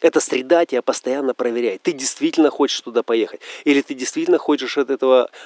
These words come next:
отказаться? Ты действительно хочешь бросить все? Не знаю. Вот, и столько там сил положено, столько там этого. Ну так а что ж ты не продолжаешь? Что ж ты там не развиваешь? Что ж там не, не делаешь? Вот, э, чувствую, что все уже не стоит на это дело, уже не угу, не хочу,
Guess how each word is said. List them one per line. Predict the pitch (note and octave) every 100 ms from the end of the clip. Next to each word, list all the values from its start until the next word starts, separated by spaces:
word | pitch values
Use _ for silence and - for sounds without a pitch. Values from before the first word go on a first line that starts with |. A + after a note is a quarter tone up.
| -
отказаться? | - C#3 A#2+ A2 -
Ты | - C3
действительно | - D3 E3+
хочешь | - D3+ C#3+
бросить | B2+ C#3+ - C#3
все? | - - A#2+ F2 - - - - _
Не | C3
знаю. | B2+ A2+ A#2 G2+ G#2 - - -
Вот, | - C3 - F3+ - - -
и | D4 C4 -
столько | - F3+ - C#3
там | C3+ A#2
сил | - E3+ C#3
положено, | C3+ C#3 A2+ A#2+
столько | - C#3+ B2+
там | C3 C#3
этого. | C3+ B2 A2+ - -
Ну | -
так | -
а | F3
что | - A3
ж |
ты | -
не | D#3
продолжаешь? | - C#3 B2 C3 B2
Что | - F#3
ж | E3
ты |
там | E3 C#3+
не | C#3
развиваешь? | B2+ C3+ A#2+ B2 A#2
Что | F3+
ж | E3
там | D3+ C#3
не, | B2+
не | C#3
делаешь? | B2+ C3 A#2+ - - - - - -
Вот, | - E4+ F#4 D#4+ - -
э, | D#4+ A#3
чувствую, | - F3 D3+ C3+
что | -
все | - -
уже | C3+ G#2+
не |
стоит | A2+ - B2 A2
на | A2
это | G#2 G2+
дело, | C#3+ C#3+
уже | A2 A2
не | A2+ A#2 A#2 A#2+
угу, | A2+ A#2+ D#3+
не | B2
хочу, | - A#2 - D#3+